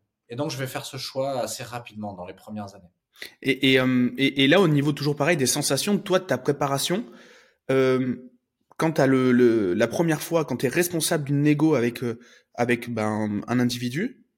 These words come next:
Speaker 2: est-ce que t'es dans le même état psychologique que quand t'es sur un peloton, euh, de, enfin, que, que, quand t'es dans une colonne d'intervention, par exemple ?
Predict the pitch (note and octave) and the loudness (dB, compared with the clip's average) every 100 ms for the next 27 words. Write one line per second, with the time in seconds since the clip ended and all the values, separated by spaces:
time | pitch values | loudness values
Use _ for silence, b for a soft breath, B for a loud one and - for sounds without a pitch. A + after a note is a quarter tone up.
0 | _ C3 C3 - F#3 F3+ D3 C3+ D3 F#3 | _ 0 0 2 0 0 0 2 2 4
1 | F3 E3+ D3+ D3+ D#3 D3 G#3+ E3 D3 F#3 | 4 2 -2 -2 0 0 0 -4 -2 -4
2 | F#3 E3+ F#3+ B B - - D3 D3 D#3+ | 0 0 0 B B -6 0 0 2 0
3 | D3+ E3+ F#3 D#3 C3+ C3 C3 C3 B2 B2 | 0 0 2 2 4 4 4 2 2 0
4 | A#2+ B2+ B2+ B2+ C3 B2+ C#3 D#3 C#3+ D3 | 0 -2 -4 -6 -6 -4 -2 0 0 0
5 | C#3+ C#3+ C#3+ C#3 C3 B2 B2 G2+ G#2+ F#2+ | 2 2 2 -2 -6 -8 -10 -10 -12 -14